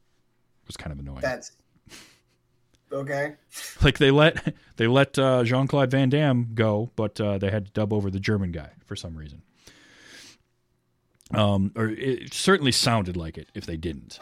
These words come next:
Speaker 1: Um, also, uh, a quick note on Van Damme. I almost forgot about this. When they cast him, uh, they also changed the backstory of the character to have him be from Louisiana and have him have,
Speaker 2: Oh, yeah, I didn't
Speaker 1: uh,
Speaker 2: know. I, I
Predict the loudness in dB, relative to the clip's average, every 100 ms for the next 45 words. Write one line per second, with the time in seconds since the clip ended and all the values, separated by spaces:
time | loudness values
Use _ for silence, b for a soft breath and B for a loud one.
0 | -12 -10 -8 -10 -14 -18 _ _ _ b
1 | b b b 0 4 4 2 0 2 4
2 | 2 -2 -4 0 2 2 2 2 4 4
3 | 4 4 2 0 -2 0 0 0 -2 -4
4 | 0 2 4 0 -4 0 0 0 -4 -2
5 | 0 -2 -6 _ _ -4 -2 0 0 0
6 | 0 0 -2 0 0 0 -2 -4 -4 -4
7 | -6 -4 -4 -6 -8 -4 -4 -4 -6 -6
8 | -6 -4 -4 -4 -4 -4 -4 -4 -4 -4
9 | -2 -4 -6 _ _ _ _ -8 -4 -4
10 | -4 0 2 4 4 4 2 0 0 0
11 | 2 0 0 -2 -2